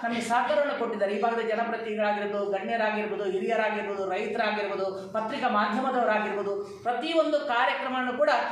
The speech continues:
ಜ-, ಜನಸಾಮಾನ್ಯರಿಗೆ ಮನೆ ಬಾಗಿಲು ತಲುಪಿಸುವಂಥ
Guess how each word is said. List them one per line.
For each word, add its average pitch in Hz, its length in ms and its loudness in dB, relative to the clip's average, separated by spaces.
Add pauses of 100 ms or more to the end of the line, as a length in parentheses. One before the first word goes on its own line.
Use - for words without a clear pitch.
(220)
ಜ-, 226 580 2
ಜನಸಾಮಾನ್ಯರಿಗೆ 285 800 0
ಮನೆ 254 240 0
ಬಾಗಿಲು 294 320 4
ತಲುಪಿಸುವಂಥ 262 500 -4